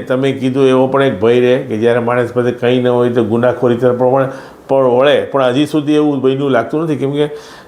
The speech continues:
ગામડાના છોકરાઓ છે, બધા ખેડૂતોના દીકરા છે, ભલે શિક્ષિત નથી પણ સંસ્કાર તો છે. એટલે એટલું ક્રિમિનલાઇઝેશન જે કે આપણે માનીએ એવું નથી થયું,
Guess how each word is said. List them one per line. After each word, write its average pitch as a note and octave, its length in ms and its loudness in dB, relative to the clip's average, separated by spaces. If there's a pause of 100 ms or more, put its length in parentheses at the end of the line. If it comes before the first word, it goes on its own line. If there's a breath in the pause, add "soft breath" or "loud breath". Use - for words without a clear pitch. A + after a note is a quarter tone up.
ગામડાના C3 520 0
છોકરાઓ C3 500 0
છે, D3+ 140 0
બધા C3 240 0
ખેડૂતોના A#2 540 0
દીકરા G#2+ 400 0
છે, A2 160 0 (640 loud breath)
ભલે C3+ 340 2
શિક્ષિત C3 440 -4
નથી C3+ 140 -2
પણ C3 160 -4
સંસ્કાર A#2+ 520 -2
તો A#2+ 180 0
છે. C#3+ 200 2
એટલે C#3 280 0 (440 loud breath)
એટલું C3+ 280 0
ક્રિમિનલાઇઝેશન E3 840 2
જે D#3 140 0
કે D#3 60 0
આપણે D#3 200 0
માનીએ D#3 300 -2
એવું D#3 160 -2
નથી F#3 160 -4
થયું, D#3 240 0